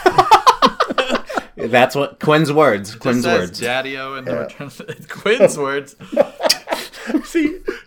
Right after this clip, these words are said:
Speaker 3: he told you stuff, and then I'm like, "I gotta tell it. Oh, let's go back to this." So, okay, I
Speaker 1: There's
Speaker 3: thought I
Speaker 1: another
Speaker 3: got
Speaker 1: one.
Speaker 3: ghosted, but I
Speaker 1: Second
Speaker 3: didn't get ghosted.
Speaker 1: photo of him.
Speaker 3: So perfect. So I didn't get ghosted, so I feel better. But back on it is,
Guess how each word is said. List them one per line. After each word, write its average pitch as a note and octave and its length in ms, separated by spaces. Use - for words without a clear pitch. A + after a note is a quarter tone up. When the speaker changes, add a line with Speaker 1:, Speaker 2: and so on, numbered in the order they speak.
Speaker 3:
he F#4 200
told - 500
you E3+ 100
stuff, D#3+ 420
and E3 160
then F#3 140
I'm F3+ 160
like, E3+ 260
"I E3 80
gotta F3 180
tell D#3 280
it. - 100
Oh, G3 120
let's F3 280
go F3+ 80
back D3+ 240
to A2+ 60
this." - 80
So, F3+ 320
okay, G#3+ 280
I D#3+ 40
Speaker 1:
There's D3+ 120
Speaker 3:
thought G#3 120
I G3+ 40
Speaker 1:
another G3+ 160
Speaker 3:
got - 40
Speaker 1:
one. - 80
Speaker 3:
ghosted, F3+ 340
but E3 100
I E3 80
Speaker 1:
Second G#3+ 260
Speaker 3:
didn't F3+ 80
get F3 80
ghosted. D#3 240
Speaker 1:
photo A#2+ 180
of A2+ 220
him. A2+ 160
Speaker 3:
So D#3+ 120
perfect. E3+ 720
So C#3+ 380
I D#3 100
didn't E3 140
get D3+ 180
ghosted, C3 320
so D3 140
I C#3+ 40
feel C#3+ 140
better. B2+ 220
But C#3+ 300
back F#3+ 360
on F3+ 200
it D3+ 200
is, C#3+ 320